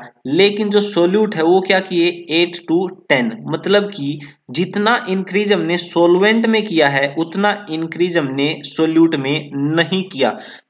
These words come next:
तो जो ए solution था या ए beaker में जो solution था उसको हमने B beaker में क्या कर दिया, dilute कर दिया। लेकिन, लेकिन जो अपना पहला जो method था जिसमें हमने सिर्फ और सिर्फ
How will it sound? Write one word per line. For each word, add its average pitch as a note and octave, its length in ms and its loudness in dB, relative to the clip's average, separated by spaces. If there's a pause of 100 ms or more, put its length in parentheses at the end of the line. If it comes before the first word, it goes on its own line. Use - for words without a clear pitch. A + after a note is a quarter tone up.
तो F#3+ 80 4
जो F#3+ 160 2 (260)
ए F3+ 260 6
solution F3+ 500 -2
था B2 200 0 (300)
या D3+ 100 2 (100)
ए E3+ 120 6
beaker F3 340 -2
में G3+ 120 0
जो F#3+ 100 2
solution D#3 440 -2
था A#2 160 0 (500)
उसको G3+ 380 2
हमने C#3 340 0 (140)
B G3 380 -2
beaker - 300 -2
में D#3+ 200 -2
क्या D#3 140 2
कर D3 140 0
दिया, C#3 320 -2 (380)
dilute F3 580 4
कर C#3 200 4
दिया। A2+ 340 -4 (380)
लेकिन, F3+ 580 2 (160)
लेकिन E3+ 260 2
जो G3+ 100 4
अपना G3+ 160 -2
पहला E3+ 560 0
जो A3 140 0
method G3 400 -2
था C#3+ 100 0
जिसमें E3 340 -2
हमने E3 200 0
सिर्फ F#3+ 320 0
और F#3+ 80 -2
सिर्फ E3+ 340 -2